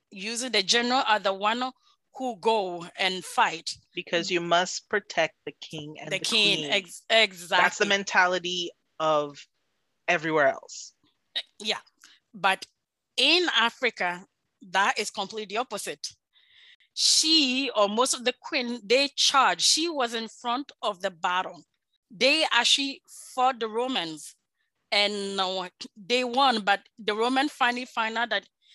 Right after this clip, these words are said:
Speaker 1: you know, it wasn't a very easy battle that they <laughs> thought that it was, it was going to be. So at the end, for them, for that, what you just said, the threat to become true,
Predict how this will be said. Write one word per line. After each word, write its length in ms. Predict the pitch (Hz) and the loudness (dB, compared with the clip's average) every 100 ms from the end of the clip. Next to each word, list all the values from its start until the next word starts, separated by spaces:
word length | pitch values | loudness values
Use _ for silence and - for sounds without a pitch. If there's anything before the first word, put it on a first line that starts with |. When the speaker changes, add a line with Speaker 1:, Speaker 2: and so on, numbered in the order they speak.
| _ - | _ -6
Speaker 1:
you 80 | 202 | -4
know, 180 | 170 180 | -4 -6
it 140 | 202 | -4
wasn't 420 | 233 247 262 277 - 214 | -2 0 0 0 0 0
a 60 | |
very 320 | 196 214 226 262 220 | 2 2 2 -2 -4
easy 280 | 240 240 | -6 -4
battle 360 | 220 214 226 233 | 0 2 2 0
that 160 | 220 208 | -2 2
they 160 | 247 | 0
<laughs> 240 | - - - | 0 -10 -6
thought 220 | 262 226 | -4 -4
that 160 | 214 | -8
it 120 | 208 277 | -10 -14
was, 240 | 196 - _ - - | -20 -20 _ -20 -10
it 100 | 214 | -6
was 200 | 214 208 | -2 0
going 280 | 208 254 285 | 4 4 4
to 140 | - 196 | 2 -2
be. 340 | 190 185 160 - _ - - - | -2 -2 -4 -10 _ -20 -14 -6
So 320 | - 262 233 | 0 0 2
at 180 | 208 226 | 2 2
the 160 | 226 254 | -2 0
end, 500 | 285 285 208 185 185 _ _ _ _ _ - - | 2 4 2 -2 -6 _ _ _ _ _ -18 -6
for 100 | 208 | -4
them, 280 | 196 233 262 | 2 2 2
for 220 | - 220 190 | 0 -2 2
that, 260 | 202 226 269 _ _ _ - | 2 2 0 _ _ _ -20
what 300 | 190 202 214 | -8 -6 -6
you 160 | 220 | -6
just 220 | 202 220 - | -2 0 2
said, 180 | 208 202 | 0 0
the 100 | 190 | -2
threat 240 | - 233 - | 0 -2 -2
to 80 | 247 | -8
become 380 | 214 - 214 202 | -8 -4 -4 -4
true, 440 | - 320 302 220 | -4 -2 -2 -2